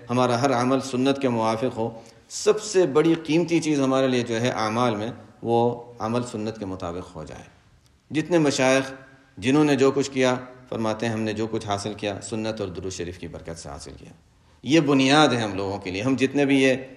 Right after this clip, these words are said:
جو وقت لگا رہے ہیں، کوشش کر رہے ہیں، بس یہ کہ ہماری زندگی ہر عمل میں سنت کے مطابق بن جائے، عمل صحیح ہو جائے اور سنت کے مطابق ہمارا عمل ہو جائے۔ تو یہ یعنی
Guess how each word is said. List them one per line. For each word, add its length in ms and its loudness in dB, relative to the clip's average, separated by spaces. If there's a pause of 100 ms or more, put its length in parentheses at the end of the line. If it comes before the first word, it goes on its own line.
(360)
جو 200 0
وقت 220 2
لگا 300 2
رہے 60 2
ہیں، 140 0
کوشش 260 4
کر 140 4
رہے 140 0
ہیں، 100 0 (260)
بس 160 -8
یہ 60 -4
کہ 100 -8
ہماری 240 -2
زندگی 500 -4
ہر 100 -2
عمل 260 -2
میں 100 -6
سنت 380 -6
کے 60 -8
مطابق 460 -6
بن 140 -10
جائے، 160 -8
عمل 260 2
صحیح 280 4
ہو 100 6
جائے 220 4 (320)
اور 520 4
سنت 320 -4
کے 60 -6
مطابق 480 -4
ہمارا 280 -4
عمل 180 -6
ہو 160 -10
جائے۔ 200 -12 (460)
تو 80 -4
یہ 280 4 (400)
یعنی 440 -2